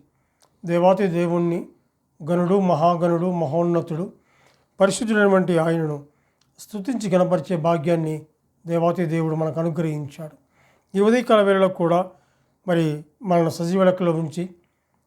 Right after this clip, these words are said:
సజీవుడైనటువంటి ఆయనను మరి స్తుతించి గణపరిచే భాగ్యాన్ని దేవాతి దేవుడు మనకు అనుగ్రహించాడు. కాబట్టి ఆయనను ఎంతగానో మనము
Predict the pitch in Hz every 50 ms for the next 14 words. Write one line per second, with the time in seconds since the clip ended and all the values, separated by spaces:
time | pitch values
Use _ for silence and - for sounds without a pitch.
0 | _ _ _ - - 196 196 202 247 247 247 226 220 220 214 208 190 196 180 170
1 | 170 175 175 170 165 156 151 151 151 _ _ _ _ _ _ _ _ _ - 170
2 | 160 151 156 - 262 262 240 294 262 233 220 180 185 185 185 180 180 170 175 -
3 | 180 160 147 170 170 160 143 170 170 160 160 156 147 143 - _ _ _ _ _
4 | _ _ _ - 165 165 170 170 170 165 170 165 151 160 160 160 156 156 160 156
5 | 143 156 160 165 156 143 156 151 147 147 143 - - 175 180 - - 202 202 226
6 | 214 196 196 190 185 185 180 185 185 190 196 190 190 185 185 170 - _ _ _
7 | _ _ _ _ _ _ - 185 175 170 165 160 151 147 143